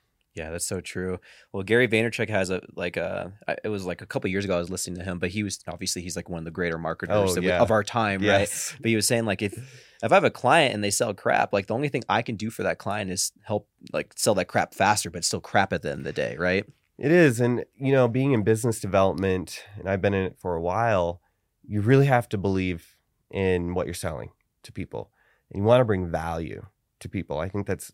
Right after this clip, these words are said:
Speaker 2: the biggest thing a good business development person can do. There are people who can sell used cars, and they are amazing at it, right? I could never do that. So,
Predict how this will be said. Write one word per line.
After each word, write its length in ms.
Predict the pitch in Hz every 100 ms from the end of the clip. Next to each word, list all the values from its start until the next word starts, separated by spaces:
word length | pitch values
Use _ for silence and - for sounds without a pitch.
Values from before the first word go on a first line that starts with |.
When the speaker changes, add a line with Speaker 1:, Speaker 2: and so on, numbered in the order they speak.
| -
Speaker 2:
the 60 | 87
biggest 460 | 87 127 117 110
thing 160 | 110 95
a 40 |
good 240 | 87 95 85
business 260 | 95 98 92
development 440 | 85 90 82 87
person 420 | - 87 - 82
can 240 | - 76 80
do. 300 | 110 101 - _ _ _ _ _ _ _ _ _ _
There 280 | 101 123 139
are 160 | 135
people 380 | 117 - 113 127
who 140 | 120 107
can 140 | 113
sell 360 | - 107 104 104
used 260 | 110 101 92
cars, 360 | - 95 90 -
and 180 | 98
they 140 | 95 104
are 160 | 95
amazing 440 | 90 85 85 85 78
at 160 | 69
it, 140 | 85 - _ _
right? 320 | - 98 98 - _ _ _ -
I 100 | 110
could 140 | 147
never 240 | 127 123
do 220 | 127 127 143
that. 240 | 67 - _ _ _ _
So, 680 | - - 127 110 107 107 78